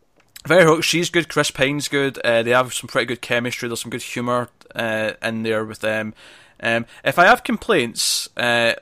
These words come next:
I, I think we all, we're all gonna share the one main complaint is that the, uh, the final fight,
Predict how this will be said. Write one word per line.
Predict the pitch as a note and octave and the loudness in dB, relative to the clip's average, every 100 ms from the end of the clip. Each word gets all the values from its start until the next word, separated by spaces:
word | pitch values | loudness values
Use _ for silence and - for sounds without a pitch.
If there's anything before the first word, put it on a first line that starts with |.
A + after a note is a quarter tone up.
| _ | _
I, | C3 D3 E3 | 2 4 4
I | |
think | F#3 | 4
we | D#3+ | 4
all, | D3 | 2
we're | C3 C3 A#2+ B2+ B2+ | 0 -4 -4 2 2
all | B2 | 2
gonna | B2 | 0
share | - C3 | -2 -2
the | A2+ | -2
one | A2+ A2 | -2 -2
main | A2 | -4
complaint | A2 A2 - A2 G#2+ | -6 -8 -4 -4 -4
is | G#2+ G2+ | -8 -6
that | A2 - | -6 -6
the, | G#2+ G#2 | -6 -2
uh, | G#2 | 0
the | G#2 | -2
final | - B2+ A#2+ | -2 -2 -2
fight, | A2+ - A2 G2+ - | -6 -4 -2 -4 -12